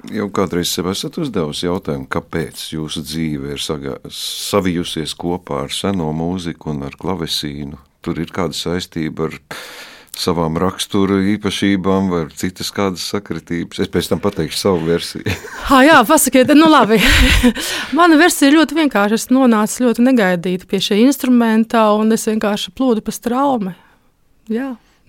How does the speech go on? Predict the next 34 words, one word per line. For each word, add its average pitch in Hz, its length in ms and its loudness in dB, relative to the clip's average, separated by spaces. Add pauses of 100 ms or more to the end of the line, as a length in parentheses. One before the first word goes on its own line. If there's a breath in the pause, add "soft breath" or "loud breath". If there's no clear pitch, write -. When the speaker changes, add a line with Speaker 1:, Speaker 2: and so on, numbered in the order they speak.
(260 loud breath)
Speaker 1:
Nebija 202 240 4
Speaker 2:
Un 240 80 10
vēl 277 80 8
Speaker 1:
arī 311 100 8
Speaker 2:
joprojām 311 400 6
Speaker 1:
ļoti 247 120 8
Speaker 2:
plūstu. 349 180 8
Speaker 1:
vienkārši. 87 560 2 (300 loud breath)
Speaker 2:
Jā, 330 260 2
nē, 247 220 4 (140)
nu 277 160 8
kā, 294 220 6
man 254 380 8 (220)
doma, 254 280 6
protams, 226 360 4
bija 220 280 6
spēlēt 247 400 4
klavierus, 240 480 4
kad 196 160 -2
es 190 120 -6
iestājos 202 520 0
Latvijas 220 320 -4
Mūzikas 208 320 -2
akadēmijā 202 500 0
kā 208 160 0
pianiste, 202 580 0
bet 202 260 -2
tur 233 220 4
visiem 240 440 4
bija 208 380 2 (420 loud breath)
jāspēlē 185 520 0
klavesīns 233 520 2
vai 226 160 4
ērģeles. 254 600 2